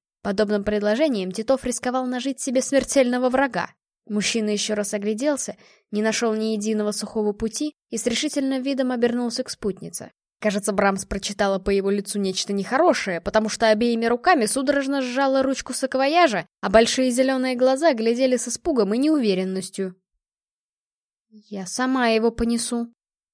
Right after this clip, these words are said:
упрямо выдохнула Аэлита севшим от волнения голосом. «Не возражаю, несите»,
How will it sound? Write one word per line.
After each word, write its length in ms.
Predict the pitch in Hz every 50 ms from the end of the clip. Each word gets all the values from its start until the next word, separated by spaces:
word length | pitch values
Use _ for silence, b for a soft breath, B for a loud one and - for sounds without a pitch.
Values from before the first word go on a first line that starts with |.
| _ _
упрямо 400 | 233 226 226 233 240 240 233 240
выдохнула 580 | 220 240 233 226 233 - - 233 226 226 226
Аэлита 520 | 226 226 233 240 247 285 339 330 - 214 202
севшим 460 | - - - 269 262 - - 254 254
от 120 | 247 -
волнения 480 | 262 254 262 254 254 254 247 262 277 294
голосом. 640 | 262 233 214 180 175 180 175 - - 170 175 175 _ _ _ _ _ _ _ _ _ _ _ _ _ _ _ _ _ _ _ _ _ _ _ _
«Не 180 | - 190 190 190
возражаю, 680 | 180 190 180 185 185 185 185 196 233 254 277 285 285 269
несите», 520 | 220 202 185 - 226 240 - 277 277 262